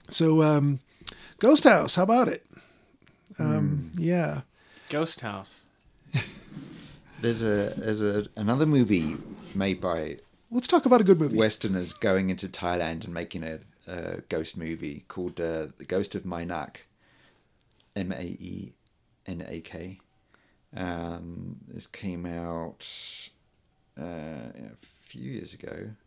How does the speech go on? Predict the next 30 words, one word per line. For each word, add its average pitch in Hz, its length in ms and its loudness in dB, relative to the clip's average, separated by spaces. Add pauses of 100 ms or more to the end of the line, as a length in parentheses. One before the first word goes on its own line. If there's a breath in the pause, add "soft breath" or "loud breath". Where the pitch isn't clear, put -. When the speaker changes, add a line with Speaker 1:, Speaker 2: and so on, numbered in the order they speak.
(100)
Speaker 2:
uh, 90 720 -6
about - 240 -14
ten 101 180 -2
years 85 180 -6
ago. 82 260 -10 (920 soft breath)
Um, 95 600 0 (340)
but 95 240 2
yeah, 113 140 2
I, 80 60 0 (180)
I - 20 -8
liked 92 260 -6
it 73 60 -10
much 82 200 -12
better, 85 200 -2
and 78 100 -8
it 76 40 -10
actually - 280 -14
gets - 280 -10
into 85 380 -12
the 82 120 -12
actual - 420 -14 (220)
Thai 78 280 -16 (460)
folklore. 85 500 -14 (300)
Speaker 1:
Oh, 196 120 -4
Speaker 3:
Oh, 147 380 -2
Speaker 1:
great. 220 260 0
Speaker 3:
okay. 107 280 -4 (220)
Speaker 2:
Um, 82 580 -8 (200)
so, 87 400 0 (880 soft breath)
yeah. 113 340 0